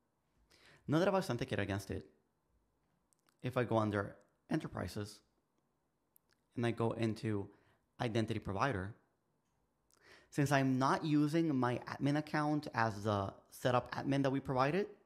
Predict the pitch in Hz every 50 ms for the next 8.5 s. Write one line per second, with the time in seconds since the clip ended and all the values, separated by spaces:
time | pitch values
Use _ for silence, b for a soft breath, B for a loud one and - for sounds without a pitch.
0 | _ - - 139 123 120 120 120 - 127 - - 120 127 156 156 - B B B
1 | B B B B B 135 131 123 135 151 151 - - 170 147 147 143 - - 123
2 | 113 113 - - - 120 113 107 - - 113 113 110 107 104 95 - - - _
3 | b b b b _ - - 127 117 110 107 107 95 95 - - - _ _ _
4 | _ _ _ _ _ _ _ - _ _ _ _ _ _ _ _ _ _ _ -
5 | - 127 135 131 131 131 127 123 117 113 113 - 127 135 156 180 196 170 - -
6 | - 127 120 - - 101 107 120 131 - - - 123 123 120 - 113 - - 110
7 | 123 147 143 - - 131 135 117 110 123 139 147 156 151 143 143 147 143 - 120
8 | 107 120 139 147 127 104 104 104 - -